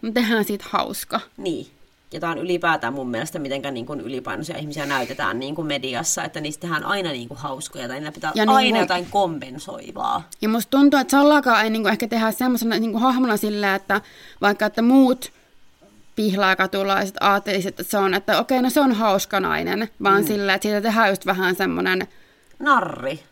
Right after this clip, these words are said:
Speaker 1: Niin, että se on vähän semmonen vitsi, että me tiedetään, että se on tommonen, että se alkaa kimittää korkealla äänellä, ja sit kun sitä masentaa, niin se,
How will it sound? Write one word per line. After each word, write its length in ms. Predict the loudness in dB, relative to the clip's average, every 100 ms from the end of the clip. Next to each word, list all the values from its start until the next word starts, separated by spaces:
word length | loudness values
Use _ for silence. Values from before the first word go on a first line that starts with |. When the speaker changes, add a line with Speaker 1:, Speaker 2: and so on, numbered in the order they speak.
| 4
Speaker 1:
Niin, 520 | 6 6 4 2 0 -2
että 80 |
se 60 | 2
on 60 | 4
vähän 180 | 4 6
semmonen 340 | 8 6 6
vitsi, 300 | 4 4 0
että 80 | 0
me 60 |
tiedetään, 300 | 4 4 4
että 100 | 2
se 80 | 2
on 120 | 2
tommonen, 380 | 2 0 2 2
että 180 | 2 0
se 40 | -2 -6 -4
alkaa 380 | 2 4 6 4
kimittää 480 | 4 2 2 0 0
korkealla 520 | 2 2 2 2 4 4
äänellä, 500 | 2 2 0 -2 0
ja 180 | 0 -2 -6 -4
sit 160 | -4
kun 120 | -2 -2
sitä 160 | 2
masentaa, 420 | 2 4 4 2
niin 120 | 2 2
se, 140 | 2